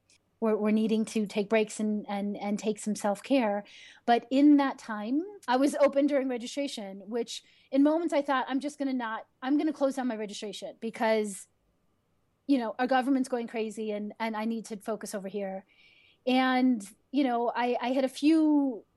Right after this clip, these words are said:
uh, realizations in, in, in this time. Was one, wow, it feels like we're in and triage, it feels like when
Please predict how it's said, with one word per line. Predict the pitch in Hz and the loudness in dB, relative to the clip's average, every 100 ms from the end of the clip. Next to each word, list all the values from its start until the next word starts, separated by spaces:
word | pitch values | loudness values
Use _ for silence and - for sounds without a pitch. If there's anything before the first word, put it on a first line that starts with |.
| _ _ _ _ _ - - | _ _ _ _ _ -14 -4
uh, | 233 220 220 208 381 _ - | 0 0 -2 -6 -20 _ -6
realizations | 247 233 214 208 190 190 220 - _ _ _ - | -2 0 -2 -6 -10 -12 -16 -20 _ _ _ -4
in, | 226 226 | -2 -2
in, | 240 233 | -2 -2
in | 220 226 | 0 -2
this | 214 - | -2 -6
time. | 208 160 202 - _ _ _ _ | -8 -8 -12 -18 _ _ _ _
Was | 220 226 233 226 | 0 2 2 4
one, | 302 294 285 285 - _ _ - | 6 6 6 2 -2 _ _ 0
wow, | 302 285 208 | 2 4 0
it | 190 | -4
feels | 269 262 254 | -2 -2 0
like | 247 226 | -6 -6
we're | 220 240 226 | -4 -2 -2
in | 220 214 214 196 _ _ - | -2 -4 -6 -10 _ _ -10
and | 226 226 | -6 -6
triage, | - 320 302 277 269 262 | -2 2 4 4 0 -4
it | |
feels | - 269 262 240 | -4 -2 -2 -2
like | 240 226 226 - | -2 -2 -4 -12
when | 220 226 220 220 | -8 -6 -6 -6